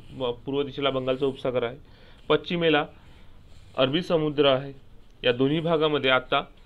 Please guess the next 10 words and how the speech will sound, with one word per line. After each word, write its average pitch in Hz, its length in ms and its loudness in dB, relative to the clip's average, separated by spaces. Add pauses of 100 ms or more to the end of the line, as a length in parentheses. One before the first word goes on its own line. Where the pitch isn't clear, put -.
(340)
तोते 147 280 2
नावाच-, 143 640 2 (360)
तोते 143 260 -2
नावाचं 139 360 2
एक 143 160 -2 (400)
जे 131 60 -6
चक्रीवादळ 131 500 0
येऊन 123 220 -2
गेलेलं 117 280 0
होतं, 110 260 -2